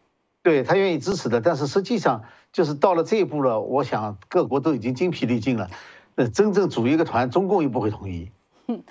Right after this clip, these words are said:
Speaker 1: 因为中共必须是和中共联合起来做联合调查，而西方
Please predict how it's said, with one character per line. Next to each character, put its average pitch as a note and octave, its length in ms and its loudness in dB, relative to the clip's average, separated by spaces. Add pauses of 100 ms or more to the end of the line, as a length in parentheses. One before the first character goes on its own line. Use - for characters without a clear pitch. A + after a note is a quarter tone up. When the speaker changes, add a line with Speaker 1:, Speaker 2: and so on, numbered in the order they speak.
(180)
Speaker 1:
因 F#3+ 80 2
为 F3 60 4
中 A3 180 0
共 G3+ 180 2
必 F3+ 140 -2
须 E3 160 2
是 D3+ 300 2
和 D3 180 2
中 F#3+ 240 0
共 E3+ 200 2
联 C#3+ 220 2
合 E3+ 100 2
起 A2+ 160 -6
来 A2 120 2
做 A#2 260 2
联 B2+ 200 0
合 D#3+ 80 0
调 A2 180 0
查， F#2+ 220 -4 (260)
而 - 120 4
西 G3 180 -2
方 F#3+ 280 2